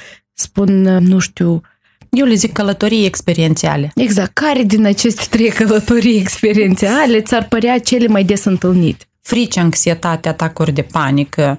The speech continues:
Speaker 2: toate sub umbrela burnout-ului de obicei. Și după aceea sunt, uh, acele frici existențiale care țin de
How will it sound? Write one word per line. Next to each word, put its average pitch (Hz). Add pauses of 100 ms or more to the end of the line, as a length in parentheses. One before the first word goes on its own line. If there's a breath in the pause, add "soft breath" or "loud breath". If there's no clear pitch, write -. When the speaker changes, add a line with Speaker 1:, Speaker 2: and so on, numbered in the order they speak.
(400 loud breath)
Speaker 2:
toate 196
sub 156
umbrela 156 (480)
burnout-ului 147
de 143
obicei. 139 (840)
Și -
după 185
aceea 220
sunt, 190
uh, 170
acele 180
frici 185
existențiale 160
care 156
țin 160
de 151